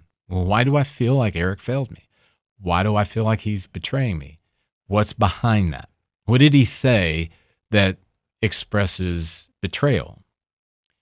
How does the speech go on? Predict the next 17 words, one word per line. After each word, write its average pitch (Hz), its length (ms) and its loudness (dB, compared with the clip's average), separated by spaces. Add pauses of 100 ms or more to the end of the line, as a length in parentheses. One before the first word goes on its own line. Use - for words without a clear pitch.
(140)
Now, 92 500 -4 (600)
again, 90 280 0
this 90 160 -2
person 95 440 -2
might 90 280 2
be 104 140 2
just 92 320 -4 (1120)
riding 92 440 2
on 90 140 2
the 85 80 0
reaction 87 560 2
to 95 120 -6
the 85 120 -2
emotion 87 480 0
in 82 100 -2
the 80 80 -2
moment, 110 400 2